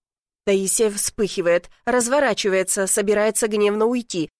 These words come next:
но спотыкается об автомат Макса, который валяется на полу. С её ноги слетает шлёпанец, она пытается поймать равновесие и наступает на его солдатиков. Взвизгивает.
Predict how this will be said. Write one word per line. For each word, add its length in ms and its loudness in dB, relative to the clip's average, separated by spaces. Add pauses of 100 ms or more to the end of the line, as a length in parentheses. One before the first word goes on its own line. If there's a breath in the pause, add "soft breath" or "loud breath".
(200)
но 120 2
спотыкается 680 0
об 120 0
автомат 400 0
Макса, 440 0
который 380 2
валяется 460 2
на 120 2
полу. 380 0 (120)
С 140 -2
её 200 4
ноги 280 0
слетает 480 0
шлёпанец, 720 -2 (100)
она 200 -2
пытается 500 -2
поймать 380 0
равновесие 680 0
и 140 -2
наступает 640 0
на 140 -2
его 180 0
солдатиков. 880 -2 (280)
Взвизгивает. 880 2